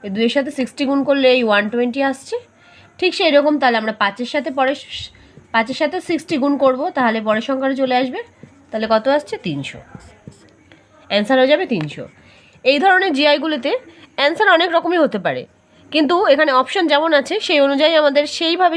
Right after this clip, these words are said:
চিন্তাভাবনা করতে হবে। তো এক্ষেত্রে এই প্রসেসে ভাবলে অ্যান্সার থেকে সিলেক্ট করা যাবে। Option C is the right answer। নেক্সট আরও একটি এসএসসি সিজিএল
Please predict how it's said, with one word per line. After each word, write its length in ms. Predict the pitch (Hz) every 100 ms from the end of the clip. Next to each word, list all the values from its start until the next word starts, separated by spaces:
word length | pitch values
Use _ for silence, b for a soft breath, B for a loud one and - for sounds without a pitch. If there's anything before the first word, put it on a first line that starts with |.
| 320
চিন্তাভাবনা 400 | 262 294 247 269
করতে 180 | 254 - 254
হবে। 120 | 254 - _ B B B B
তো 60 | 233 233
এক্ষেত্রে 340 | 262 269 359 539 -
এই 80 | 247 247
প্রসেসে 340 | 254 240 240 254
ভাবলে 240 | 247 214 440 587 214
অ্যান্সার 320 | 220 220 240 277
থেকে 180 | 254 554 - - - - - -
সিলেক্ট 280 | 269 262 262 214
করা 160 | 170 160
যাবে। 200 | 139 117 - _ _ _ _ _ _ _ _ - 190
Option 220 | 247 339
C 20 | 285 240
is 40 | 359
the 60 | 403
right 160 | 190 170
answer। 240 | 147 151 101 _ - - - - _ _ _ _ - 254 - _ _ _ _ _ - _ _ _ _ _ _ 180 - _ _ _ _ _ _ 233 269
নেক্সট 240 | 311 - 240
আরও 120 | 233 254
একটি 200 | 262 285 269 262 240
এসএসসি 300 | 247 277 320 311
সিজিএল 280 | 254 277